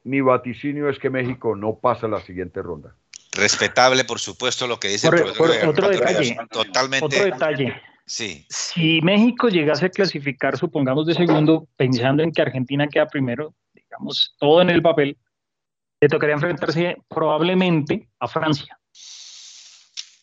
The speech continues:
Speaker 2: Ah, carajo.
Speaker 1: Fue pucha.
Speaker 2: A la campeona mundial. No. No,
Speaker 3: Sí,
Speaker 2: no,
Speaker 3: a
Speaker 2: no.
Speaker 3: Francia no le pasa lo de el mal del campeón, ¿no?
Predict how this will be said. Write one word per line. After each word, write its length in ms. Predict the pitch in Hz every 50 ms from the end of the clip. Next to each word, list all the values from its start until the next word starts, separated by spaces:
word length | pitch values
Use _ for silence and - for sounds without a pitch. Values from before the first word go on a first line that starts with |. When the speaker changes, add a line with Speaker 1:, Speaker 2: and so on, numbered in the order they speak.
| _ _ _ _ -
Speaker 2:
Ah, 180 | 147 151 156 135 - - - - - - -
carajo. 560 | - 120 113 110 107 113 110 104 101 95 76 - -
Speaker 1:
Fue 100 | - 107 - -
pucha. 280 | 110 110 - - 95 82 76 - - -
Speaker 2:
A 140 | - 113 113
la 140 | 113 110 107
campeona 540 | - 117 110 104 107 117 117 120 131 135 135
mundial. 380 | 131 117 113 117 127 131 117 - - - - - - 135
No. 140 | 135 139 127
No, 1160 | 113 - _ _ _ _ _ _ _ _ _ _ _ _ _ _ - - - - 127 139 143 135
Speaker 3:
Sí, 80 | 127 -
Speaker 2:
no, 80 | -
Speaker 3:
a 40 | 110
Speaker 2:
no. 140 | - 156 156
Speaker 3:
Francia 640 | 135 156 143 _ _ _ _ _ - 165 156 196
no 120 | 190 196 196
le 120 | 196 190
pasa 500 | 185 190 - - - 160 175 180 180 175
lo 200 | 170 170 170 160
de 340 | 156 151 147 143 147 143 -
el 100 | 147 147
mal 220 | 147 147 147 151
del 160 | 156 165 165 151
campeón, 380 | - 135 135 185 202 170 131
¿no? 140 | 135 156